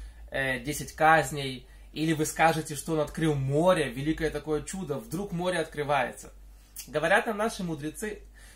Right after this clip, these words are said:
что самое большое чудо, которое происходило вот в те времена, египетские казни, что Мойше и Аарон приходили к фараону, и он им ничего не сделал. Давайте задумаемся.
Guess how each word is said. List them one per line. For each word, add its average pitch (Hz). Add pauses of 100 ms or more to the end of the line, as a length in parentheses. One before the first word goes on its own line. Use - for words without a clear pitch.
что 165
самое 233
большое 190
чудо, 208
которое 156
происходило 160
вот 135
в -
те 196
времена, 151
египетские 139
казни, 185 (260)
что -
Мойше 220
и 170
Аарон 165
приходили 160
к -
фараону, 151 (580)
и 170
он 226
им 202
ничего 220
не 180
сделал. 143
Давайте 185
задумаемся. 185